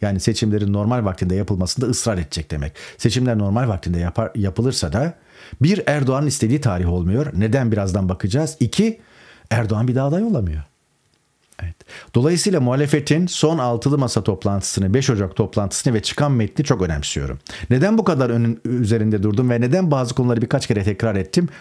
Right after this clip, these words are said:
Bundan. Daha iyi anlaşılsın diye. Bakın, neden Erdoğan,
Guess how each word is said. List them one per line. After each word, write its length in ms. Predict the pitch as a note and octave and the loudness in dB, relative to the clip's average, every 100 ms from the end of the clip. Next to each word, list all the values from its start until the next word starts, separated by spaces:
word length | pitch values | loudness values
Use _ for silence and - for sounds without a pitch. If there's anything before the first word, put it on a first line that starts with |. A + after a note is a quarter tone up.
| - | -4
Bundan. 340 | A2+ A2+ F#2 C#2+ _ _ _ _ _ - | 0 2 0 -4 _ _ _ _ _ -2
Daha 180 | A#2 C3 | 0 0
iyi 120 | B2 | 0
anlaşılsın 540 | G2+ G2 - - F#2+ E2+ | 0 -2 -2 -2 -2 -2
diye. 160 | E2+ | 0
Bakın, 260 | B2 A#2 E2 - _ _ _ _ _ - - - - - | 0 0 -2 -6 _ _ _ _ _ -14 -14 -14 -12 -2
neden 340 | G2+ A#2 E3 G#3+ | 0 2 2 2
Erdoğan, 520 | E3 A#2 G#2+ E2+ | 2 0 0 -2